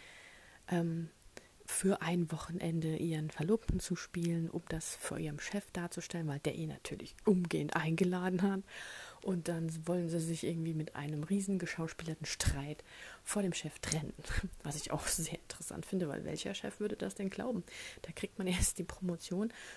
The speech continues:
und dann zwei Tage später ist alles wieder hinüber. <laughs> Also wegen dem man die Promotion bekommen hat.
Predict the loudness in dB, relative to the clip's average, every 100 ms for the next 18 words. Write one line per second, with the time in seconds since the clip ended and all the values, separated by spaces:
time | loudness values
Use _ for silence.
0 | -8 -6 -4 -4 -4 -6 -12 -16 -8 -4
1 | -2 -2 -4 -4 -2 0 0 -2 -4 -20
2 | -20 -12 -10 -10 -12 -12 -4 0 2 0
3 | 2 2 4 6 8 8 6 4 4 4
4 | 4 4 4 4 2 2 -8 -4 -6 2
5 | 4 4 2 2 0 -2 -4 -4 -4 -2
6 | -4 -4 -4 -6 -8